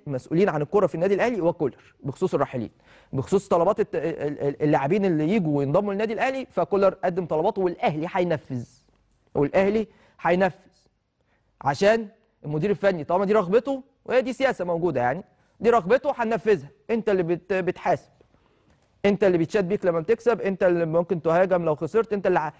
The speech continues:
هتحاسب على المشاريب زي ما بيتقال يعني. فده برضو من ضمن الأمور المهمة اللي دارت في الاجتماع. الاجتماع يعني كان، آه، جيد، آه، جدًا، وخطوات مهمة قوي هتحصل خلال الفترة اللي جاية بخصوص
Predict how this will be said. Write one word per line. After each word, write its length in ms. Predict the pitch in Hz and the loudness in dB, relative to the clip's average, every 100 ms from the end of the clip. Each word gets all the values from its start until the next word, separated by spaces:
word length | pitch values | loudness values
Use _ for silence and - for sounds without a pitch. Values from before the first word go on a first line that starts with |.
| - - | -20 -8
هتحاسب 440 | 151 - 202 190 | -8 -4 -4 -2
على 140 | 143 143 | -2 -2
المشاريب 420 | 139 143 139 123 - | -2 -2 -4 -4 -6
زي 140 | 135 143 | -2 -2
ما 80 | |
بيتقال 300 | 131 - 151 | -2 -2 -2
يعني. 160 | 117 - _ _ _ _ _ _ _ - - _ | -2 -8 _ _ _ _ _ _ _ -20 -20 _
فده 200 | 147 165 | 0 2
برضو 260 | 202 190 190 | 2 0 -4
من 140 | 151 | -2
ضمن 180 | 170 196 | -2 -2
الأمور 400 | 151 143 185 175 | -4 -4 -4 -4
المهمة 360 | 151 139 156 180 | -6 -4 -2 0
اللي 120 | 131 | 0
دارت 240 | 131 165 - | 0 0 -2
في 60 | |
الاجتماع. 400 | 127 - 190 277 | -6 -4 -2 0
الاجتماع 440 | 302 - 226 220 - | -2 -2 0 0 -4
يعني 300 | 170 175 170 | -2 0 0
كان، 240 | 151 175 160 - | 0 0 -2 -2
آه، 100 | 135 | -2
جيد، 440 | 135 160 143 110 - | 2 0 0 -4 -4
آه، 240 | 117 110 | -4 -2
جدًا، 340 | 123 226 247 | 0 2 2
وخطوات 460 | 220 180 170 185 185 | 0 -4 0 0 0
مهمة 260 | 160 190 160 | -4 -2 -2
قوي 160 | 185 160 | -2 -2
هتحصل 300 | 180 - 151 | -6 -6 -8
خلال 200 | 147 170 | -2 -2
الفترة 280 | - 165 | -2 -2
اللي 120 | 139 131 | -2 2
جاية 300 | 156 165 156 - - - | 4 2 0 -12 -18 -4
بخصوص 580 | 143 - 185 180 - | -4 0 0 0 -4